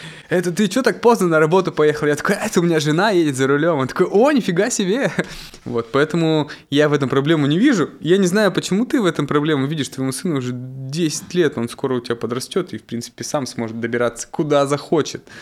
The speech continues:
Ну и вряд ли у него будут проблемы с двенадцати до восемнадцати лет, э, с огромным желанием сидеть дома с родителями.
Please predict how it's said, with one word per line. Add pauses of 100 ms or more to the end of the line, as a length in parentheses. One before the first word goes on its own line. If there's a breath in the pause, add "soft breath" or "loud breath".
(360 loud breath)
Ну
и
вряд
ли
у
него
будут
проблемы
с
двенадцати
до (400 loud breath)
восемнадцати
лет,
э,
с
огромным
желанием
сидеть
дома
с
родителями.